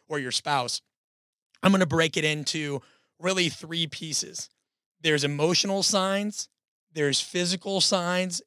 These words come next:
and then there's work-related. And this has been adapted from research of Lombardo from two thousand one, where they talk about compassion fatigue in nursing in particular.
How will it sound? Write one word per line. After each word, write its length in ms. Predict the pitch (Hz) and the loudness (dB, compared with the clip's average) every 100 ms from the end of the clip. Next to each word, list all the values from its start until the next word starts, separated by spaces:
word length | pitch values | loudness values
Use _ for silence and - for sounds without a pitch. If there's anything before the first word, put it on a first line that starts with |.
| - | -2
and 220 | 156 151 | 0 2
then 180 | 151 151 | 0 2
there's 240 | 151 139 | 2 2
work-related. 720 | 135 139 139 143 123 117 110 _ _ _ | 2 -2 -2 -4 -4 -6 -10 _ _ _
And 140 | 156 165 | 0 2
this 140 | 190 | 2
has 100 | 208 | 0
been 160 | 190 185 | -2 0
adapted 520 | 151 156 156 175 156 | 2 2 2 -2 -6
from 160 | 165 147 | -6 -6
research 480 | 147 147 160 143 | -2 -2 -2 -2
of 220 | 147 131 131 | -2 -2 0
Lombardo 640 | 139 131 127 135 165 208 | 0 4 4 4 0 -6
from 200 | - 143 | -8 -8
two 200 | - 147 | -6 -4
thousand 420 | 156 139 135 131 | -2 0 -2 -2
one, 300 | 127 151 240 - _ - | 0 0 -2 -6 _ -2
where 120 | 170 | 2
they 100 | 156 | 2
talk 240 | - 151 | 2 0
about 220 | 151 147 143 | 2 -2 -2
compassion 540 | 143 - 147 147 165 | -10 -4 0 0 -2
fatigue 480 | 160 135 160 147 135 | -10 -8 -6 -6 -4
in 340 | 139 131 131 131 | -2 -2 -4 -6
nursing 460 | 139 135 147 151 | -4 -2 -4 -8
in 100 | 135 | -12
particular. 600 | 147 143 143 - 160 - | -10 -10 -10 -12 -16 -20